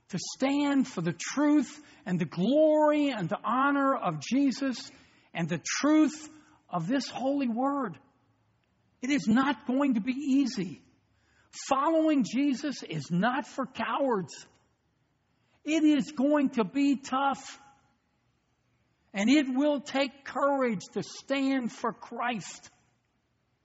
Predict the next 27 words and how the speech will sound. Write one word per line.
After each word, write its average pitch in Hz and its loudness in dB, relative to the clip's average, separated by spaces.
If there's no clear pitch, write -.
Fourthly, 285 2
what 277 2
is 214 -2
our 226 0
message? 233 -4
Our 262 4
message 262 0
is 202 -4
the 208 -6
same 285 -2
message 240 -2
of 175 -4
John 262 0
the 254 0
Baptist. 247 -4
And 196 -2
that 269 4
is, 254 0
God 294 4
has - -4
come 294 2
in 262 2
the 196 0
flesh, 285 0
in 196 -2
the 180 0
person, 294 0